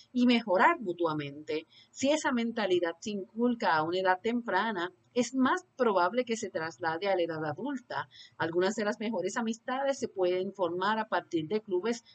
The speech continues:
o desde que se está en la etapa inicial. Las habilidades que se pueden aprender a través del ejercicio como un niño incluyen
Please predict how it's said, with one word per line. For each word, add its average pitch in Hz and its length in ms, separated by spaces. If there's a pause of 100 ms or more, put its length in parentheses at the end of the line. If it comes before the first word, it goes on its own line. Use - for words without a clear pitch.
(100)
o 247 120
desde 226 420
que 196 120
se 185 120
está 262 300
en 339 100
la 240 40
etapa 165 400
inicial. 156 480 (400)
Las 254 160
habilidades 247 640
que 262 140
se 240 100
pueden 220 280
aprender 202 460
a 214 80
través 185 360
del 196 140
ejercicio 220 760
como 190 220
un 240 200
niño 226 480
incluyen 214 640